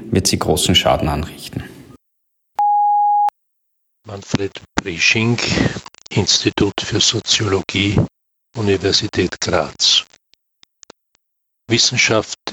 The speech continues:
Speaker 2: ist unabdingbar für fast alle politischen Fragestellungen, weil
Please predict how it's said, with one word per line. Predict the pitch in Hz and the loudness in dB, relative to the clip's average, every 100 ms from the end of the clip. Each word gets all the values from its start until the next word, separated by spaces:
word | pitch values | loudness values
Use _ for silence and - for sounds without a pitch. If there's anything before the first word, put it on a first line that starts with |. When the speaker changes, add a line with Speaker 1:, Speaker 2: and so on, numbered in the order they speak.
| - | -4
Speaker 2:
ist | 113 98 - - - | 0 2 0 -4 0
unabdingbar | 117 135 135 110 - - 107 107 - - 104 107 131 - | 0 2 0 -2 -4 -6 -4 -2 -4 -2 0 2 0 -4
für | - - 101 | -8 0 2
fast | - - 104 - - | 2 0 2 0 -2
alle | - 104 101 101 | 0 4 4 2
politischen | - 104 101 - 117 - | 0 0 0 -2 -2 -2
Fragestellungen, | 113 113 107 104 107 - 113 110 113 113 101 - _ _ _ _ _ _ _ _ _ - | 0 2 2 2 0 0 2 2 2 2 -2 -10 _ _ _ _ _ _ _ _ _ -2
weil | 113 | 0